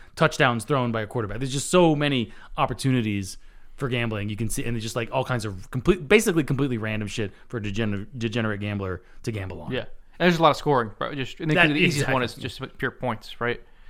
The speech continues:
Speaker 2: And, uh, so that was, like, the, the s-,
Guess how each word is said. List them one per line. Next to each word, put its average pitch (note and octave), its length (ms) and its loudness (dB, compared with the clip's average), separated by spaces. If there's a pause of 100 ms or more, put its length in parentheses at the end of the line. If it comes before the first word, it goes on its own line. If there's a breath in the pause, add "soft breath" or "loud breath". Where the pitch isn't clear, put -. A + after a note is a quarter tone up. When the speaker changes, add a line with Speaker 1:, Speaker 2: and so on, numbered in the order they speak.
(400 soft breath)
Speaker 2:
And, B2+ 300 0
uh, G#2+ 300 0
so - 120 -2
that F3 160 6
was, D#3+ 160 4
like, C#3 200 0
the, B2+ 120 -2 (380)
the D3 140 2
s-, - 140 -10